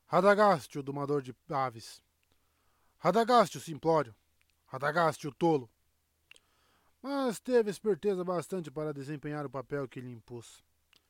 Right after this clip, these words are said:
"Pois tu viestes, e foi só esse o propósito de minha mensagem. E aqui ficarás, Gandalf o Cinzento,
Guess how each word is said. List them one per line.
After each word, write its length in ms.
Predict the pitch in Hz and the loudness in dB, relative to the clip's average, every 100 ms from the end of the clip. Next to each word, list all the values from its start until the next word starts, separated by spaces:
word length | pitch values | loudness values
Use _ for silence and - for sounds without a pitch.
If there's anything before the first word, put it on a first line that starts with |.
| _ _ _ _ _ | _ _ _ _ _
"Pois 280 | 135 139 117 | -4 -4 -4
tu 100 | 143 | -8
viestes, 720 | 135 156 147 120 120 - - _ _ _ _ _ | -4 -2 -2 -6 -18 -20 -20 _ _ _ _ _
e 140 | 165 190 | -6 -6
foi 340 | - 220 226 | -4 2 2
só 240 | 202 220 220 | 2 0 2
esse 240 | 220 170 | 2 2
o 60 | 180 | -4
propósito 520 | 190 175 185 156 139 | -8 -2 0 -2 -6
de 80 | 135 | -14
minha 140 | 131 | -12
mensagem. 520 | 123 113 - 117 104 _ _ _ _ _ _ _ _ _ _ - | -12 -14 -12 -12 -12 _ _ _ _ _ _ _ _ _ _ -2
E 100 | 165 | 6
aqui 320 | 202 - 220 | 6 6 -2
ficarás, 540 | 165 202 202 202 160 120 | -4 -2 2 4 2 0
Gandalf 480 | 147 139 117 - | -6 -6 -8 -16
o 20 | 113 | -18
Cinzento, 480 | 123 117 127 120 | -14 -12 -12 -12